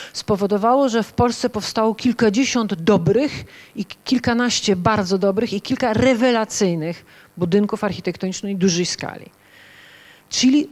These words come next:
rodzynków, które oczywiście grzęznąć będą zawsze w cieście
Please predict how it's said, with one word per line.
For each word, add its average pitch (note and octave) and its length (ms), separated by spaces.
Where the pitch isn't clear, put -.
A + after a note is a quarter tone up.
rodzynków, G3 800
które F#3+ 240
oczywiście A3 540
grzęznąć A3+ 1000
będą F3+ 680
zawsze G#3 480
w - 80
cieście A3+ 640